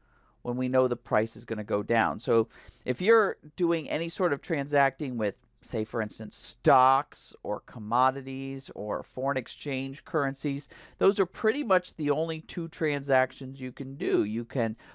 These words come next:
buy to open something, hoping the price goes up so that when you sell to close it, you make a profit. Or you could sell to open and then buy it back, buy to close it,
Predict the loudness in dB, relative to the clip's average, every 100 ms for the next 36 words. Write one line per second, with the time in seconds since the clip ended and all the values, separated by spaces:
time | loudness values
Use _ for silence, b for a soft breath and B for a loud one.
0 | B _ 4 6 4 0 -2 -2 -2 -4
1 | -6 -4 -4 -2 -4 -4 -2 -2 -2 -8
2 | -6 -2 0 0 -2 -4 2 2 2 0
3 | -4 -4 -6 -8 -8 0 4 4 4 -2
4 | -14 0 4 4 2 -2 -2 -4 -4 -4
5 | -6 0 2 2 2 -6 _ B B B
6 | B B 4 4 2 -4 -4 4 4 4
7 | 0 -4 0 0 0 0 -2 -2 -10 _
8 | _ _ -6 -4 -2 -2 2 4 4 2
9 | 0 2 4 2 -2 -2 0 0 -4 -4
10 | 0 0 0 0 0